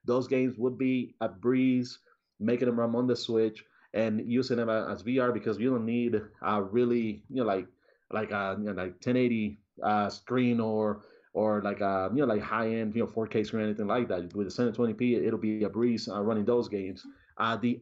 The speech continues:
other thing, uh, that Cheese Does Pickles, uh, mentioned, uh, and this is, yeah, also having to do with the, uh, Joy-Cons and the, uh, the motions and vibrations.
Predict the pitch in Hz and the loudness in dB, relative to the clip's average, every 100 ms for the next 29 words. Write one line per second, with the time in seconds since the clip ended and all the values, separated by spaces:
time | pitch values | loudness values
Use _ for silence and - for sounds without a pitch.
0 | - - 165 170 131 - 123 123 120 120 | -8 0 2 2 0 0 0 0 -2 -6
1 | _ - 110 113 107 117 113 107 - 147 | _ -4 0 0 0 0 0 -2 -2 -2
2 | 123 127 131 131 127 127 127 117 - _ | 0 0 0 0 0 2 0 -2 -14 _
3 | _ - 110 110 120 170 180 127 117 120 | _ -6 -4 0 0 0 0 -2 -2 -4
4 | 123 _ _ _ - 110 117 113 117 143 | -10 _ _ _ -4 -2 -2 -2 0 0
5 | 147 135 127 107 131 135 123 127 123 123 | 0 2 2 2 0 -2 -2 -4 -2 0
6 | 123 120 120 117 110 104 117 127 131 127 | 2 2 2 0 0 0 2 2 0 -4
7 | 123 123 117 110 107 107 107 98 104 107 | -4 -4 -2 -4 -2 0 0 0 -2 0
8 | 117 120 131 123 117 107 110 120 107 135 | 2 2 0 0 0 0 0 0 0 0
9 | 135 107 107 107 | -2 -4 -4 -8